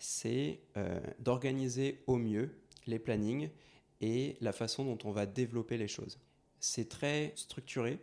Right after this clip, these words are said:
c'est-à-dire qu'il y a beaucoup d'étapes avant de passer, on va dire, au cycle de développement. Euh, il va y avoir toute une préparation, en fait, en amont de l'expression de besoin. Il va y avoir ensuite une relecture et une étude, puis une présentation aux développeurs, des analyses techniques,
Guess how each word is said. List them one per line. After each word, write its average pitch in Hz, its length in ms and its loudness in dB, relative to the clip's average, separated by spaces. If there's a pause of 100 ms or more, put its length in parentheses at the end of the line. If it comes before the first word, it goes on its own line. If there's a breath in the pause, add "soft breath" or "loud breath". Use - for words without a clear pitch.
(120)
c'est-à-dire 104 600 -4
qu'il 98 260 -8
y 95 80 -2
a 95 380 -2
beaucoup 123 400 -2
d'étapes 127 420 -2 (300)
avant 107 320 0
de 104 100 -2
passer, 95 320 -4
on 113 100 -2
va 98 120 -2
dire, 104 160 -2
au 98 60 -2
cycle - 280 -6
de 95 80 -2
développement. 95 560 -2 (500 loud breath)
Euh, 92 160 0
il 107 120 -4
va 113 100 0
y 110 80 2
avoir 107 220 0
toute - 220 -14
une 107 100 -2
préparation, 113 760 -4
en 104 60 0
fait, 110 180 -4
en 104 200 0
amont 123 280 2
de 113 60 -2
l'expression - 420 -6
de 104 60 -2
besoin. 110 340 -2 (520 loud breath)
Il 98 120 -6
va 98 120 0
y 101 80 2
avoir 101 220 -2
ensuite 101 320 -6
une 101 100 0
relecture 117 680 -2
et 98 80 0
une 92 140 0
étude, 147 400 -4 (100)
puis 123 380 -2
une 117 120 0
présentation 127 840 -2
aux 110 100 0
développeurs, 117 640 -2
des 104 200 -6
analyses 101 560 -4
techniques, - 440 -6